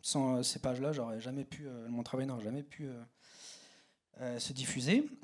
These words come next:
Ensuite, on a des chaînes, euh, d'infos, je pense à Quartier Général, euh, Le Média par exemple. Donc là, on passe à des,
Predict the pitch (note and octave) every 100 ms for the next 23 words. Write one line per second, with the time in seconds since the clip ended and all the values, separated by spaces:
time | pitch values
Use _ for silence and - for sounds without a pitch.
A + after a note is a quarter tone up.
0 | - - D#3+ - A#3 F#3 D3 D3 C#3+ -
1 | F#3+ F3 D#3+ D#3 D3 D3+ - A3+ D4 D3+
2 | C3+ C#3+ - C3 B2+ C#3 - B2+ C3+ C#3
3 | D3 E3+ F3 E3+ C#3+ C3 C3 C3+ B2+ C#3
4 | F3 E3 C3 B2+ F3+ G3 C3+ - _ _
5 | _ _ _ - C#3 C3+ D#3 E3 D#3+ C3+
6 | B2+ D3+ - A#2+ A#2 A#2 A2